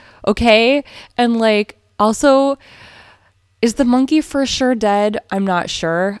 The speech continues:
I, I hold out hope that the monkey's okay, 'cause there's a part where they were like, "Get the monkey's body," and then they were like, they didn't. So since they, like, specifically called that out, I'm hoping that it means the monkey's gonna come back.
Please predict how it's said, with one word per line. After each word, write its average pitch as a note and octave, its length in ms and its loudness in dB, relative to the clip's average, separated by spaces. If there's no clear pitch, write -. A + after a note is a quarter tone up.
I, F3+ 240 0
I F3+ 120 -4
hold F3+ 280 -6
out F3 200 -6
hope E3 260 -6
that E3 160 -6
the E3 80 -6
monkey's D3+ 400 -6
okay, C#3+ 360 -4
'cause - 160 -8
there's E3+ 200 -2
a E3+ 60 -4
part E3 300 -2
where E3+ 120 -2
they D#3 140 -4
were D3 160 -6
like, C#3 540 -10
"Get B3 160 2
the A#3+ 80 4
monkey's G3+ 400 2
body," D3+ 420 0
and D#3+ 180 -4
then D3+ 240 -4
they D#3+ 120 -2
were D3 140 -4
like, C#3+ 300 -6
they F3 140 -2
didn't. F#3+ 600 0
So G#3+ 260 2
since G3 280 -4
they, G#3+ 140 2
like, F3+ 200 -2
specifically F#3 640 -4
called E3 300 -6
that D#3 180 -2
out, C#3 320 0
I'm C#3+ 160 0
hoping C3+ 480 -4
that B2 260 -6
it C#3+ 80 -6
means C#3 200 -8
the C#3+ 100 -8
monkey's C3+ 320 -8
gonna - 160 -12
come - 200 -10
back. - 280 -10